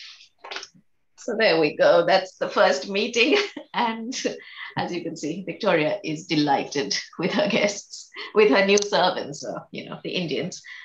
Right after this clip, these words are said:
Oh, I might show you a photograph, actually. So, you know, of them dressed in their finery. I don't know if you can see them. I, I'm just holding this up to you from,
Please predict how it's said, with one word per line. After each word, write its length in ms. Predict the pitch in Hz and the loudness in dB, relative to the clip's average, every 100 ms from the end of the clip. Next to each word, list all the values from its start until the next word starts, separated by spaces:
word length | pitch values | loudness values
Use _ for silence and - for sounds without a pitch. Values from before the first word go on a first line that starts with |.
| - | -2
Oh, 160 | 302 277 - | 2 2 0
I 140 | - 349 | -2 2
might 180 | 571 605 | 2 2
show 140 | 392 | 4
you 220 | 339 330 | 6 6
a 240 | 285 - - | 4 2 0
photograph, 640 | 277 285 254 151 131 123 | 2 4 2 2 2 0
actually. 460 | 160 165 - 175 208 | -4 -8 -8 -4 -2
So, 380 | 233 208 - - | 4 4 4 -4
you 100 | 254 | -6
know, 300 | 190 214 277 277 - | -4 -4 -6 -10 0
of 320 | 180 202 - - | 2 2 -4 -4
them 420 | 160 208 - 165 269 - 202 | 2 4 2 -4 -8 -14 -14
dressed 500 | 175 180 - - - - _ _ _ - | -4 -4 -4 -10 -14 -14 _ _ _ -10
in 140 | 202 196 | -8 -4
their 260 | 180 - | -4 -4
finery. 640 | 240 233 277 180 147 156 - - - - - - - | -2 -2 0 -2 0 -2 -4 -16 -12 -12 -12 -8 -4
I 80 | - | -2
don't 120 | 349 | 0
know 80 | 370 | -2
if 100 | - | 0
you 80 | 302 | -2
can 180 | 277 | -4
see 240 | - 294 - | -4 -4 0
them. 180 | - 202 | 0 2
I, 240 | 185 202 - | 0 0 -6
I'm 80 | 180 | -8
just 180 | 208 240 | -6 0
holding 340 | 226 220 220 | 2 2 2
this 180 | 202 196 | 2 2
up 160 | 180 - | 2 0
to 80 | 190 | 0
you 180 | 190 190 | 0 0
from, 540 | 240 202 175 175 196 | 0 2 0 -4 -8